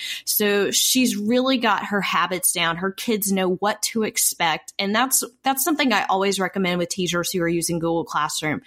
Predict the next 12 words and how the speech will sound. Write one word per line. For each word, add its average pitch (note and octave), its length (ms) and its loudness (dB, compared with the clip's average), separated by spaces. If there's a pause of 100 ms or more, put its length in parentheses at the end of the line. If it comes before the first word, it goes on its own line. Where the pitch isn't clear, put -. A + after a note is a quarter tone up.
(480)
Consistency A#3 840 0
is G3 280 -2
your F3 140 0 (180)
best - 460 0
friend. - 580 -4 (240)
And G3 140 0
I G#3 60 0
think B3+ 200 2
that - 180 -2
pairs G#3 400 0
well F#3+ 320 2
with F3+ 140 -2